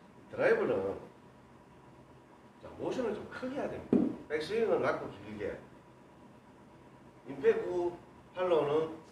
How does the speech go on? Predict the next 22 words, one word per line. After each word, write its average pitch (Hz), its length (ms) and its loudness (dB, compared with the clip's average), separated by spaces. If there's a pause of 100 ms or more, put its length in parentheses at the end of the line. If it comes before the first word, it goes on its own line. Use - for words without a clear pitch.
(1080)
두 143 160 -10
배 165 160 6
정도 - 300 -4
생각하시면 - 420 -16 (120)
돼요. 98 180 -10
백스윙 160 480 -4
일 165 260 -4 (480)
대 165 360 2 (120)
이 214 240 -10 (1080)
이렇게 127 220 -14
하시는데, - 680 -10 (880)
보통 185 840 4 (420)
백스윙을 131 960 0
이렇게 131 140 -16 (140)
팔로 285 440 -2 (200)
많이 - 200 -12
치십니다. - 500 -12 (540)
다 95 200 -8
알고 165 200 2
있지만 117 260 -2
몸이 175 260 0
잘, - 220 -4